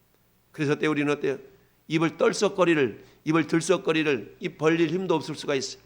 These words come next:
그럴 때는 때 우리 마음으로라도 "하나님, 내가 이렇습니다, 저렇습니다." 기도하면 우리 하나님은 그 기도에 샤마하시는 줄로 믿습니다. 사무엘이라는 이름이 하나님이 샤마하셔서 나에게 준 아들이라 그래서 사무엘로 찍은 거예요.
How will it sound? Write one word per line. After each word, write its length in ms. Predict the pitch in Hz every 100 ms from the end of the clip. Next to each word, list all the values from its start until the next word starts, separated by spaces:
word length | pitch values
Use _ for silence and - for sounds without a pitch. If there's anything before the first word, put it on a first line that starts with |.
| _ _ _ _ _ _ _
그럴 220 | - 143
때는 180 | 143 143
때 100 | 147
우리 200 | 143 143
마음으로라도 760 | 135 135 135 127 139 135 - - _
"하나님, 640 | - 135 139 139 139 131 - _ _ _
내가 200 | 143 139
이렇습니다, 800 | 139 135 135 135 135 135 135 135
저렇습니다." 500 | 143 123 131 127 123
기도하면 600 | - 139 131 202 214 139 - - _ _ -
우리 120 | 147
하나님은 460 | 147 147 147 143 - - _ _
그 320 | - 180 185
기도에 540 | 185 165 160 139 - - _ _ -
샤마하시는 800 | - 151 151 147 143 139 139
줄로 240 | 131 131 131
믿습니다. 560 | 127 127 123 113 98 - _ _ _ _ _
사무엘이라는 680 | - 147 143 147 151 143 135
이름이 440 | 139 135 135 101 - _ _ _
하나님이 400 | - 165 160 165
샤마하셔서 640 | 156 - 185 196 175 175 202
나에게 280 | 170 156
준 200 | 156 165
아들이라 400 | 139 131 135 135
그래서 260 | 135 131 131
사무엘로 260 | 185 165 131
찍은 240 | 143 135
거예요. 140 | -